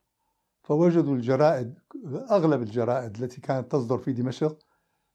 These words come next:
تكتب في الم-، في ال-، في المانشيت العريض، آه، سماحة المفتي، سماحة المفتي الشيخ أبو يوسف العابدين يوبخ،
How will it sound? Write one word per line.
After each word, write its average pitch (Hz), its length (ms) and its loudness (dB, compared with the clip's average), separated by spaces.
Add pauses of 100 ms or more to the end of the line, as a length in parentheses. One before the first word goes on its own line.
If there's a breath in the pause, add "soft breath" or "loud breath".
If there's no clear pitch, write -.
(120)
تكتب 185 340 4
في 143 100 -4
الم-، 127 260 -2
في - 140 -8
ال-، 127 360 -6
في - 140 -8
المانشيت 123 540 0
العريض، 147 580 0 (1120)
آه، 127 300 -8
سماحة 147 680 2
المفتي، 151 760 -4
سماحة 160 480 0
المفتي 160 540 -2
الشيخ - 260 -6
أبو 135 80 -6
يوسف 147 160 -6
العابدين 147 580 -2 (420 soft breath)
يوبخ، 156 460 6